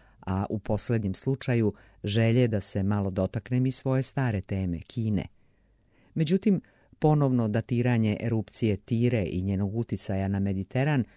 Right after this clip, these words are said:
bilo je važno za razvoj mojih ideja i ono ima bitnu ulogu za moju glavnu tezu.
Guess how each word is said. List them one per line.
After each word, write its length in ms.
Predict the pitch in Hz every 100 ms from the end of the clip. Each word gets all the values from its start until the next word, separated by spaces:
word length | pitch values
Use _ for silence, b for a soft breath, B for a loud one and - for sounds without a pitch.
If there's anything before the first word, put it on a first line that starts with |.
| b
bilo 260 | - 185 202
je 60 | 143
važno 440 | 127 131 139 147
za 140 | 131
razvoj 420 | 123 120 120 120 123
mojih 400 | 117 113 110 -
ideja 520 | 95 98 117 170 175 b b b -
i 220 | 151 156
ono 240 | 131 143
ima 260 | 139 127 135
bitnu 400 | 107 113 - 135
ulogu 360 | 104 107 110 117
za 160 | 113
moju 260 | 113 92 104
glavnu 340 | 107 107 143
tezu. 420 | - - 80 -